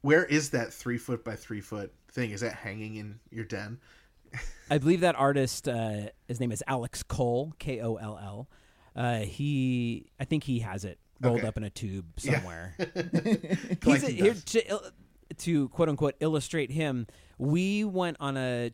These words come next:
Speaker 2: tour of the South Pacific. And when we, so again, being an underground punk band, when we would tour, we wouldn't get any of the visas. We wouldn't get any of the, like, we wouldn't register any of our merchandise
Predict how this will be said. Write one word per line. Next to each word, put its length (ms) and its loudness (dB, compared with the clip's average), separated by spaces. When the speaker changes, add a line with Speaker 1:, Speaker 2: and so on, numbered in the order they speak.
Speaker 2:
tour 460 0
of 240 -4
the 120 -6
South 480 -6
Pacific. 640 -8
And 180 -4
when 140 -2
we, 420 0
so 200 -8
again, 260 -6
being 200 -6
an 60 -10
underground 560 -4
punk 240 -8
band, 320 -6
when 140 -4
we 120 0
would 240 -2
tour, 400 -2
we 100 4
wouldn't 180 2
get 140 -2
any 160 2
of 60 -2
the 100 0
visas. 500 -4
We 80 -4
wouldn't 240 -4
get 160 -6
any 240 -2
of 100 -2
the, 140 -4
like, 320 -8
we 140 -6
wouldn't 320 -4
register 420 -6
any 160 -4
of 100 -6
our 120 -4
merchandise 840 -6